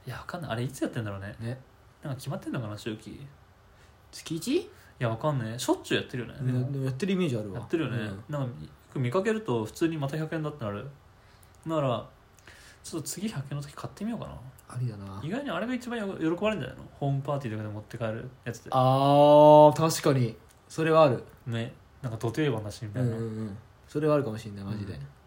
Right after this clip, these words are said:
Speaker 1: 今度、だから、ホームパーティーとか行く時は、あれ持ってっていくのありだな。ミスド。
Speaker 2: 俺、多分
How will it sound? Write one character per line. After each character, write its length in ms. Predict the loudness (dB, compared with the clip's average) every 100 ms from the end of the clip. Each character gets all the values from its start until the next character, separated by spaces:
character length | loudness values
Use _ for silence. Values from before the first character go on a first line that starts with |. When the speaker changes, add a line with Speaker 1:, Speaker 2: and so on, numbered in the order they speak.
| _ -20 -20 -20 -12
Speaker 1:
今 180 | -10
度、 40 | -6
だ 100 | -6
か 60 |
ら、 60 | -6
ホ 160 | -6 -6
ー 40 |
ム 60 | -2
パ 120 | -2
ー 40 |
テ 60 | -2
ィ 20 |
ー 20 | -6
と 60 |
か 40 | -10
行 80 | -8
く 40 |
時 180 | -10 -10
は、 120 | -8
あ 40 |
れ 120 | -6 -4
持 100 | -6
っ 40 |
て 120 | -12
っ 20 |
て 140 | -10 -8
い 20 |
く 80 | -8
の 180 | -10 -8
あ 60 |
り 80 | -8
だ 80 | -10
な。 60 | -16 -18 -20 -20 _ -20 -20 -20 -20 -20 -10
ミ 80 | -6
ス 140 | -4
ド。 60 | -4
Speaker 2:
俺、 140 | -4
多 160 | -6 -8
分 140 | -8